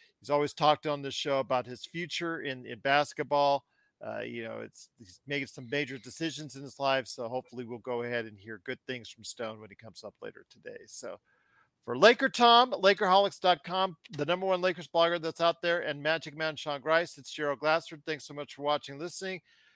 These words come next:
Truly appreciate it. We'll be back here. If you're watching live, we'll be back here in a little over three hours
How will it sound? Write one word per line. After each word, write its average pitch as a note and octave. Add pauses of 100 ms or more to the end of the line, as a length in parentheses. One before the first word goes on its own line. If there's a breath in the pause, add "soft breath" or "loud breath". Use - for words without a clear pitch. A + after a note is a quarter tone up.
(160)
Truly A#3+
appreciate A#3
it. A#3
We'll G3
be G#3
back G#3+
here. G#3+
If F3+
you're F#3
watching A3
live, A#3
we'll G#3
be G#3
back G3
here G3+
in F#3+
a F#3+
little B3
over G#3+
three A3+
hours C#4